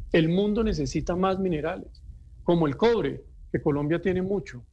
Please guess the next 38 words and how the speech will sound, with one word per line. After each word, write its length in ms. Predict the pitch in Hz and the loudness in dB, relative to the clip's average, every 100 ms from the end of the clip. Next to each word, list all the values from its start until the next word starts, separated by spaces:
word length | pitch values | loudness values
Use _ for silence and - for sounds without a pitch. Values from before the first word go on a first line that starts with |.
| _ - - - | _ -20 -20 -4
y 80 | 135 | 0
que 140 | 143 | 0
no 120 | 139 | 0
hemos 400 | 135 147 156 - - - | 0 -2 -4 -8 -18 -18
sabido 720 | - 151 139 143 147 151 170 - - - - | -2 0 2 2 0 -2 -4 -10 -20 -20 -10
ni 420 | 175 156 151 156 143 | -2 0 2 0 -2
producir, 760 | - - 147 139 135 170 175 | -4 0 2 0 2 0 0
pero 160 | 220 - | -4 -2
tampoco, 680 | 143 135 147 - 175 190 - - | -2 0 -2 0 -4 -4 -12 -6
déjeme 280 | - 147 165 | -2 0 2
le 100 | 151 | 2
doy 140 | 135 | 0
una 160 | 143 156 | 0 -2
cifra 380 | 165 151 160 160 | 0 0 -2 -2
para 160 | 131 | -4
el 80 | 127 | -4
conocimiento 600 | 143 139 135 131 127 143 | -4 -4 -2 0 0 0
de 60 | 147 | 0
todos. 500 | 175 175 135 127 - - - - - - - | 0 0 -2 -8 -16 -20 -20 -20 -18 -8 2
Los 160 | 156 | 2
colombianos 400 | - 165 170 175 | 4 2 2 2
no 140 | 202 196 | 0 0
sabemos 480 | 202 202 214 214 | 2 2 0 -2
qué 100 | - | -2
minerales 480 | 202 185 143 139 165 | -2 0 0 0 -2
tenemos. 540 | - 139 190 175 - - - - | -2 -2 -2 -6 -14 -20 -20 -20
Solo 300 | - 165 165 | -2 2 2
el 100 | 180 | 2
dos 240 | 170 208 - | 2 0 -2
punto 400 | 220 208 - 139 | -4 -4 -2 -2
siete 460 | - 165 165 185 | 0 0 0 -2
por 200 | - 151 | -2 -4
ciento 360 | 135 147 143 185 | -2 -2 0 -2
del 160 | 175 | -2
territorio 560 | 175 143 135 156 147 170 | -2 -4 -2 -2 0 0
nacional 420 | 180 - 135 135 | -2 -2 -2 -2
está 240 | 139 - 170 | -2 -2 -2
titulado. 600 | 165 - 139 147 113 | -2 -2 0 0 -4